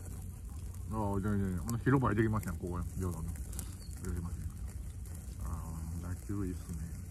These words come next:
あ、金使いすぎやね。シャミが飯一個うるさいからね。そう。なんかね、まあ、来たからには飯食いたいよね。金があるでしょ、自分が。ボーナスもあるし。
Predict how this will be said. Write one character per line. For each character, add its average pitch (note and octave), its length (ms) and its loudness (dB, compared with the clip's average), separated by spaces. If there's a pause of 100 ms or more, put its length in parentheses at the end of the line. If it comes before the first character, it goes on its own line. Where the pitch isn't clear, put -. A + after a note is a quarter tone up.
(580)
あ、 - 60 -4 (120)
金 D3+ 180 2
使 F#3 220 0
い F3+ 60 2
す F#3+ 100 -2
ぎ F#3 40 2
や E3+ 100 2
ね。 D#3+ 120 2
シ - 140 -2
ャ F3 80 2
ミ E3+ 140 4
が D3+ 80 2
飯 D#3+ 300 4
一 D3 40 4
個 C#3+ 120 0
う - 20 4
る D#3+ 60 2
さ D3 120 0
い - 20 0
か B2+ 60 0
ら A#2 80 0
ね。 A2+ 80 0 (3500)
そ - 0 -
う。 F#2+ 40 -2
な G#2 100 -2
ん B2+ 80 -2
か G2 160 -6
ね、 F2 80 -2 (340)
ま A#2 80 -2
あ、 - 20 0
来 - 80 -4
た - 120 4
か C3 80 4
ら B2+ 80 6
に B2 40 4
は A2+ 60 4
飯 A#2+ 160 4
食 G#2+ 140 2
い G2 40 4
た F#2 60 -4
い F2 40 -2
よ F2+ 60 -2
ね。 G#2 140 0
金 G3+ 220 4
が F#3+ 100 4
あ C3 40 4
る F3+ 60 4
で D#3+ 40 4
し B2 40 2
ょ、 G#2+ 40 2
自 F#2+ 120 0
分 F#2+ 160 -2
が。 G2+ 100 -2 (1040)
ボ G#2+ 160 4
ー G2 40 2
ナ G2 80 2
ス - 100 -6
も F#2 100 0
あ - 20 0
る E2 60 0
し。 - 80 -4